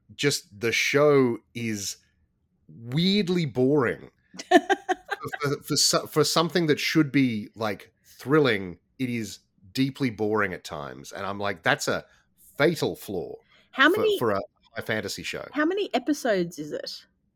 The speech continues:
Speaker 1: I think it's ten episodes.
Speaker 2: Do you think that it
Speaker 1: Um,
Speaker 2: would have
Speaker 1: so we're
Speaker 2: been
Speaker 1: halfway through, basically.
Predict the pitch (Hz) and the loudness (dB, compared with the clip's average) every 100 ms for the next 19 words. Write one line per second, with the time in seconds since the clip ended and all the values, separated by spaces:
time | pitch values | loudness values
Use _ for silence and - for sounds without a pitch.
0 | _ _ - 131 160 180 - 160 147 165 | _ _ -4 -2 -2 -2 0 2 2 0
1 | 160 190 294 - - - - 277 285 - | 0 -2 -4 -8 -12 -12 0 4 4 4
2 | 302 311 302 233 254 247 240 127 143 143 | 0 0 2 2 2 0 0 2 2 0
3 | 123 113 123 95 78 - 71 | -2 -4 -4 -6 -8 -10 -12